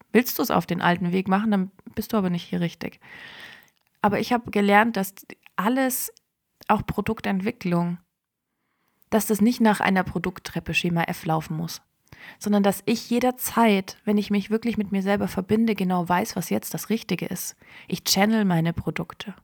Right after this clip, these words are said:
Auch Electric Elevation ist ein gechanneltes Produkt. Ich bin morgens aufgewacht und meine Seele,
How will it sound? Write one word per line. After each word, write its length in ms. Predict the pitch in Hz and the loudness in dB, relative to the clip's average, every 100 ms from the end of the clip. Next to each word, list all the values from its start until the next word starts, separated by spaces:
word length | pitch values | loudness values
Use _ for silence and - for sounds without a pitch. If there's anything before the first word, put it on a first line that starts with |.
| _ _ _ | _ _ _
Auch 160 | 180 | -2
Electric 420 | 190 185 - 196 202 | 0 0 0 -2 2
Elevation 500 | 180 180 220 - 202 | 2 2 0 0 -6
ist 100 | - | -4
ein 60 | |
gechanneltes 600 | 185 180 - 226 214 185 | -4 0 2 2 0 -4
Produkt. 360 | - 175 226 196 | -4 -4 -2 -4
Ich 60 | |
bin 140 | - 180 | -4 0
morgens 320 | 185 185 - | 0 0 2
aufgewacht 480 | 190 - 202 214 202 | 0 2 2 4 4
und 80 | 185 | 0
meine 200 | 180 180 | 0 2
Seele, 420 | 180 196 214 | 4 4 4